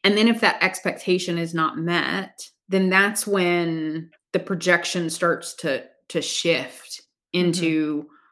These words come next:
Speaker 1: "Well, now you're the problem because you didn't save the day."
Speaker 2: Right.
Speaker 1: Um,
Speaker 2: Totally.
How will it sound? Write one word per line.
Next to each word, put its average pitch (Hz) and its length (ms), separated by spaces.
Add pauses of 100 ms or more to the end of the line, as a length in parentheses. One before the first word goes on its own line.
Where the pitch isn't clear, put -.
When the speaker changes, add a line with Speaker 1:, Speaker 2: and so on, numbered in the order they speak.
(260)
Speaker 1:
"Well, 170 160
now 190 480
you're 165 240
the 151 80
problem 143 800
because 156 360
you 160 100
didn't 147 360
save 139 420
the - 80
day." - 680 (100)
Speaker 2:
Right. 165 400 (360)
Speaker 1:
Um, 156 460
Speaker 2:
Totally. 156 440